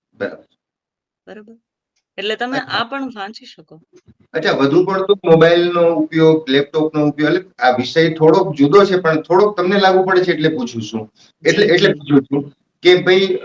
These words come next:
Speaker 1: બધા સોફ્ટ કોપી વાંચશે, મોબાઈલમાં સતત વાંચશે તો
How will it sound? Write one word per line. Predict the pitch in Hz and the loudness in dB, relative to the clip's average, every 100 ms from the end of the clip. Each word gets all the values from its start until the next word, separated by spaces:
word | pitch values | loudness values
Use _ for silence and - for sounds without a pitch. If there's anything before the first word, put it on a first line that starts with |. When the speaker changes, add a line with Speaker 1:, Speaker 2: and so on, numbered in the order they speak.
| - 110 117 | -10 -8 -4
Speaker 1:
બધા | 139 170 | 0 0
સોફ્ટ | 160 170 175 - | 2 0 0 -4
કોપી | 165 165 | -4 0
વાંચશે, | 156 156 156 160 151 | 2 2 0 0 2
મોબાઈલમાં | 139 139 151 156 151 | 2 2 2 2 2
સતત | 156 156 151 | 0 -6 -6
વાંચશે | 139 139 139 - 139 | -2 -2 -2 -4 -2
તો | 143 139 135 - | 2 2 2 -4